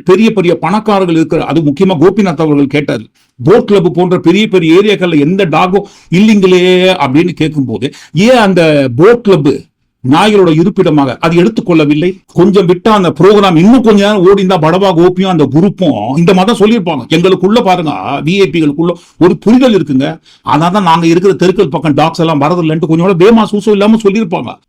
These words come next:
ஏன் பாருங்க, இதை விட மோசமா படவா கோபி பேசினாருங்க. பேசிட்டு, "நான் ஏதாவது உங்க மனசு புண்படியா பேசியிருந்தா மன்னிச்சிருங்கன்ட்டு" மறுபடியும் ஒன் செகண்ட் சொல்ற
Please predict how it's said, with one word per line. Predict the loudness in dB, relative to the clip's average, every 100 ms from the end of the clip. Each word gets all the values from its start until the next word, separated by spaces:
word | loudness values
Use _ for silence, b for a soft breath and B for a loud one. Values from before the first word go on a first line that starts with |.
| -6
ஏன் | -4 -2
பாருங்க, | 0 0 0
இதை | 2 2
விட | 2 2
மோசமா | 2 2 2 2
படவா | 2 0 2
கோபி | 0 0
பேசினாருங்க. | -4 -4 -4 -2 -4 -6 -4 0
பேசிட்டு, | 2 0 -4 -2 -4 -4 -8 -8 b b
"நான் | 0 2 2
ஏதாவது | 2 2 2 2
உங்க | 0
மனசு | 0 -2 -2 0
புண்படியா | 0 2 0 0
பேசியிருந்தா | -2 -2 -2 -2 -8 _ _ -4
மன்னிச்சிருங்கன்ட்டு" | 0 2 2 2 0 0 0 -2 0 0
மறுபடியும் | 0 2 2 2
ஒன் | 0 -2
செகண்ட் | -2 -2
சொல்ற | 0